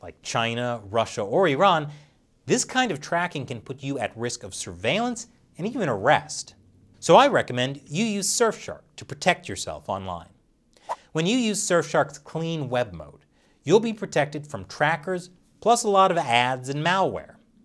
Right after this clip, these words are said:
With one account, you can connect as many devices as you want.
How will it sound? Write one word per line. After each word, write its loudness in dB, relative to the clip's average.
With -4
one 4
account, -6
you -2
can -8
connect -2
as -10
many 0
devices 0
as -6
you -8
want. -16